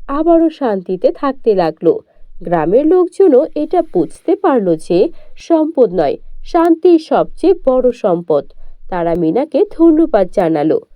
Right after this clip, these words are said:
"মিনা, তুমি আমাদের শিখিয়েছ যে শান্তিই সবচেয়ে বড় সম্পদ। আমরা এখন আর লোভ করব না। তুমি আমাদের পুরো গ্রামটাকে জাদু দিয়ে সোনা বানিয়ে দিয়েছিলে, কিন্তু আমাদের মধ্যে থাকা লোভ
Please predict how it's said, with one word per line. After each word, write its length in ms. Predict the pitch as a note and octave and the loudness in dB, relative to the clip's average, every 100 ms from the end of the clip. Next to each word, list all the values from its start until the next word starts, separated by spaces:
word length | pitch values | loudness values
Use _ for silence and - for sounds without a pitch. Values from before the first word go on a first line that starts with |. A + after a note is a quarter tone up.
| - - - - - - | -16 -16 -14 -10 -8 -2
"মিনা, 560 | A#3+ B3 F#3 D3 D3+ B3 - - - | 2 4 4 2 -2 -4 -16 -16 -6
তুমি 320 | A#3+ F#3+ E3 | -2 2 2
আমাদের 380 | D#3 D#3 E3 B3 | 4 2 2 0
শিখিয়েছ 640 | - D#4 - G3 F3 - G#3+ D#3 - | 0 -2 0 0 0 0 2 2 -2
যে 200 | G3 G#3 | 0 0
শান্তিই 520 | B3 D4+ G#3 - G#3+ | 0 -2 -2 -2 -2
সবচেয়ে 460 | D#4 F4+ D#4+ - A3+ | 0 0 0 2 0
বড় 280 | A3+ G#3+ F3+ | 4 2 0
সম্পদ। 520 | - F#3 E3+ E3+ D#3+ - - - - | 0 0 2 0 0 -2 -16 -12 -4
আমরা 300 | G#3+ F3+ D#3 | -2 0 0
এখন 340 | D#3+ - G#3+ | 0 -2 0
আর 220 | F3+ F3+ | 2 2
লোভ 220 | C#4+ D4 G3+ | 2 2 2
করব 340 | - F#3+ E3 F3+ | 0 2 4 2
না। 240 | D#3+ - _ _ _ | 0 -6 _ _ _
তুমি 280 | C4 G3+ F3+ | -6 0 2
আমাদের 420 | E3+ E3+ E3+ G#3 | 2 2 2 0
পুরো 320 | - A3+ E3+ | 0 0 2
গ্রামটাকে 640 | F3+ A3+ G3 F#3 - F#3+ A3 | 0 0 0 0 -2 2 0
জাদু 380 | - G#3 E3 E3+ | 2 0 0 0
দিয়ে 220 | F3 B3+ | 2 0
সোনা 420 | E4 C#4+ F3+ F3+ | 2 0 2 2
বানিয়ে 360 | C4 D#4+ C#4 A3 | 2 2 4 2
দিয়েছিলে, 640 | F#3+ F#3+ F3+ - F#3 E3 - - - - | 2 0 0 -2 2 2 0 -14 -14 -4
কিন্তু 340 | G#3 E3 G#3 | -2 0 2
আমাদের 440 | G3 F3 E3 G3+ | 2 2 2 2
মধ্যে 380 | G#3+ G#3 F3 G#3 | 2 2 0 -2
থাকা 340 | - E3+ F#3 F#3 | -2 -2 0 0
লোভ 340 | F3+ F3+ E4 | 2 0 0